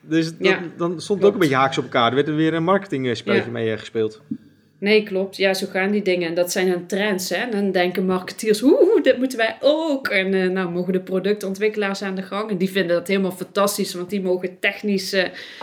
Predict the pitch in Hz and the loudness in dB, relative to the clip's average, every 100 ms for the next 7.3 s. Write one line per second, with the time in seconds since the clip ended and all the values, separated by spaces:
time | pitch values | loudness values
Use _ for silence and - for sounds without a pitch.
0 | - - - 185 - - 190 185 208 185 | -18 -10 -4 -4 -4 -2 0 2 0 2
1 | 190 196 247 262 196 196 - 208 208 208 | 4 4 4 2 0 -2 0 2 4 4
2 | 233 220 - 190 185 202 208 - 165 170 | 2 4 2 2 4 4 4 0 0 4
3 | 311 381 196 185 247 214 - 247 233 208 | 4 4 2 2 2 -2 2 4 4 6
4 | 214 269 359 - - - - - 202 220 | 6 6 4 -4 -12 -14 -12 0 2 2
5 | 220 226 220 220 214 180 269 - 240 269 | 4 4 6 4 4 4 4 2 0 4
6 | 285 302 - 247 - - 196 220 - 180 | 4 4 0 0 -2 -6 0 0 0 0
7 | 202 - | 0 0